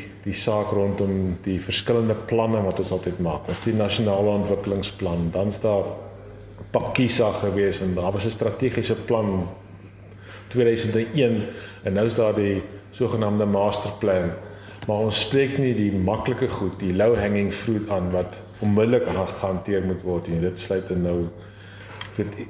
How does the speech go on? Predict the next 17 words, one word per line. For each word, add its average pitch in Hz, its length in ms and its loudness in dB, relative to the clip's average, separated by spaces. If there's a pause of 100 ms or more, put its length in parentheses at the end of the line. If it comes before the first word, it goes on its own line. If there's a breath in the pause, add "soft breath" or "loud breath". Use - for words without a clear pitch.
'n 92 120 -4
doeltreffendheid 110 720 0
in 101 60 -2
die 98 80 0
staatsdiens, 95 880 -4
doeltreffendheid 104 760 0
in 98 80 0
ons 95 220 0
hawens, 90 800 0 (240 loud breath)
elektrisiteitsvoorsiening. 104 1300 0 (320 loud breath)
So 117 140 0
die 120 120 4
maklike 151 560 4
goed, - 280 -4
die 107 100 0
groot 185 420 4
goed 92 280 -2